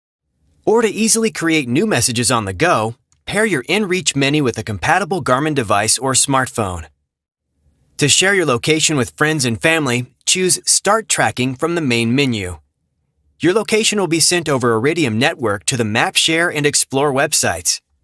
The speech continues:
Your device will also record a detailed log and save it. You can also adjust the update interval in your device settings. The interactive S O S feature lets you contact the gios International Emergency Rescue Coordination Center to request help in an emergency.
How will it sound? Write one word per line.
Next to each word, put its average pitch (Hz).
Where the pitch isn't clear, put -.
Your 202
device 190
will 151
also 202
record 151
a 110
detailed 160
log 101
and 127
save 113
it. 87
You 156
can 156
also 185
adjust 117
the 127
update 147
interval 117
in 143
your 160
device 110
settings. 117
The 160
interactive 180
S 147
O 131
S 131
feature 143
lets 143
you 131
contact 160
the 123
gios 165
International 156
Emergency 156
Rescue 131
Coordination 151
Center 147
to 123
request 139
help 156
in 120
an 110
emergency. 110